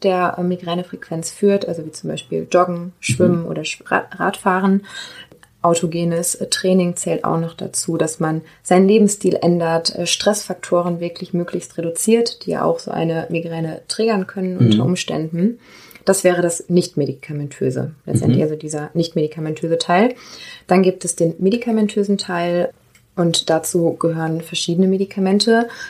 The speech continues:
Speaker 1: Am besten bewährt haben sich die sogenannten Beta-Blocker, wie zum Beispiel Metoprolol. Die wirken am Herzen. Und da hat sich gezeigt, dass, äh, sie die Frequenz der Migräneanfälle reduzieren können.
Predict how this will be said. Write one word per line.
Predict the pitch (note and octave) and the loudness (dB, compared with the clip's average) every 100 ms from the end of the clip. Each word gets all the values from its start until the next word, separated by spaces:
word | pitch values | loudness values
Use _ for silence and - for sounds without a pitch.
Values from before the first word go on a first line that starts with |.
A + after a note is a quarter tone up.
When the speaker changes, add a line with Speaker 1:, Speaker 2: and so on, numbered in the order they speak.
| - | -4
Speaker 1:
Am | - E3+ | 2 4
besten | F3+ - F#3+ | 4 2 0
bewährt | F3 E3+ F3 - | 2 0 -2 -2
haben | E3+ E3+ | -4 -4
sich | E3 | -6
die | - | -10
sogenannten | E3 D#3+ E3 D#3+ E3 | -8 -2 0 0 -4
Beta-Blocker, | F3+ - A#3+ A3 A3 A3 A3 A3+ | -4 0 0 0 -2 -2 -4 -6
wie | - E3+ | -8 -6
zum | - | -4
Beispiel | E3 E3 - E3+ | -4 -4 -6 -6
Metoprolol. | E3+ E3+ - E3 F#3+ B3+ C#4+ _ - - - - - | -6 -10 -4 2 4 4 2 _ -20 -18 -18 -16 -8
Die | F3+ F#3 F#3+ F3+ | 0 4 2 0
wirken | D#3+ F3+ G3+ G#3+ - | 2 2 4 0 2
am | F3 | -2
Herzen. | D#3 E3+ G3+ - C#4+ D4 E4 _ - - - - | -2 -2 -2 -4 -2 -2 -4 _ -20 -20 -12 0
Und | F#3 F#3 | 2 4
da | E3+ | 2
hat | F#3 G3+ | 0 0
sich | A3+ - - | -2 -4 -8
gezeigt, | - - F#3 F3+ G3+ G3+ | -4 0 0 0 -2 0
dass, | F#3 - | 0 -2
äh, | - F3+ | -6 -6
sie | E3 E3+ E3+ F3 - - | -4 -4 0 0 0 -6
die | E3 F3+ | -6 -6
Frequenz | - E3 - G#3+ A#3 | -6 -6 -2 -2 -2
der | F3+ | -4
Migräneanfälle | E3+ E3 E3 F3 F#3+ F#3 - - E3+ - F3 E3 E3+ | -4 -6 -6 -2 -2 -4 -6 -6 -6 -4 0 2 2
reduzieren | F3+ F3 A3+ A#3 F#3 F3 E3 | 2 2 2 2 0 2 0
können. | - F3 G#3 A#3+ | 2 6 8 6